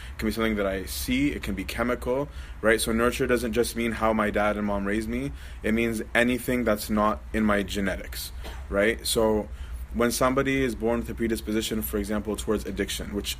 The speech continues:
exists, right? They don't know they have the predisposition until they've been exposed, right? So sometimes what will happen is a group will go out for a drink and everybody has, like, one glass of wine or one beer, but there's one person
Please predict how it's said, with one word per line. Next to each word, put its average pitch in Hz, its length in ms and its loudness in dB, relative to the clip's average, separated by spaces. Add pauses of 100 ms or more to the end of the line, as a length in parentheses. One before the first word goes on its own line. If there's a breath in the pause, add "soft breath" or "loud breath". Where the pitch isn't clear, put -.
exists, 92 540 -4 (160)
right? 107 300 0 (720 loud breath)
They 123 200 6
don't 131 300 4
know 127 240 6
they 120 120 4
have 117 200 4
the 117 80 2
predisposition 117 960 -2 (100)
until 110 400 2
they've 104 200 2
been 104 180 0
exposed, - 640 -2 (440 loud breath)
right? 107 280 4
So 117 220 6
sometimes 120 680 2
what 110 120 0
will 110 120 2
happen 110 340 2
is 101 120 0
a 101 60 -2
group 113 280 -2
will 110 100 2
go 107 200 0
out 104 280 0
for 110 200 0
a 101 80 4
drink 104 460 -2 (320 loud breath)
and 101 160 0
everybody 110 460 4
has, 107 280 2
like, 101 200 -4
one 107 320 2
glass 104 280 2
of 98 140 -4
wine 104 240 2
or 101 100 0
one 98 200 0
beer, 101 260 2
but 95 160 -4
there's 101 180 0
one 117 220 0
person 127 520 -2